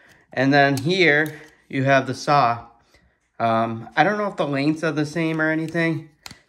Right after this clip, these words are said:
but it looks just like it. I have a Surge Gen one here, and you can see the pliers, very, very similar. But they call this the Gordon twenty-in-one,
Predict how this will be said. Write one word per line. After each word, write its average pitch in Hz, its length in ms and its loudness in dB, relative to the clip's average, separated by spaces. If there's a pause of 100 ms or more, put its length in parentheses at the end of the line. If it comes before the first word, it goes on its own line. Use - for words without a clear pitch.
but 139 200 0
it 147 140 0
looks 175 480 0
just 180 380 -2
like 147 300 2
it. 117 240 2 (100)
I 135 140 2
have 143 180 2
a 131 60 -4
Surge 143 500 -2
Gen 123 300 0
one 123 260 0
here, 117 440 -4 (420)
and 120 100 -4
you 131 80 0
can 131 120 -6
see 190 160 -6
the 156 120 -4
pliers, 131 760 0 (100)
very, 160 500 2
very 123 320 0
similar. 117 600 -4 (640)
But - 160 -2
they - 100 2
call 185 300 2
this 185 220 -6
the 147 100 -4
Gordon 139 520 2
twenty-in-one, 147 880 0